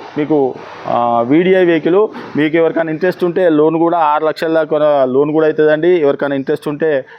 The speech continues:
రండి, వెహికల్ చెక్ చేసుకోర్రి. దీని రేటు వచ్చేసి ఏడు లక్షల యాభై వేల రూపాయలు చెప్తున్నామండి.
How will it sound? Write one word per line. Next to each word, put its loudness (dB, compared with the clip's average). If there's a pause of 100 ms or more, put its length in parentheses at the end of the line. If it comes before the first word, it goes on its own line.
(120)
రండి, 0
వెహికల్ 0
చెక్ 0
చేసుకోర్రి. 0 (280)
దీని 0
రేటు 2
వచ్చేసి 0
ఏడు 2
లక్షల 0
యాభై 0
వేల 4
రూపాయలు 0
చెప్తున్నామండి. -2